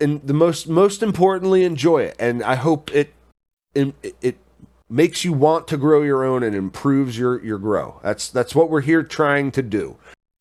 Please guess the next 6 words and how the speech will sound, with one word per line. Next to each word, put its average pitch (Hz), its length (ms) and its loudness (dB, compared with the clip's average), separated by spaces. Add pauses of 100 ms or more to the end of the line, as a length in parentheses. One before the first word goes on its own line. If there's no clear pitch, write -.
(100)
Um, 98 300 -4
so 107 500 0 (560)
just - 280 -4 (1000)
thank 156 260 2
you 98 80 -10
guys. - 500 -12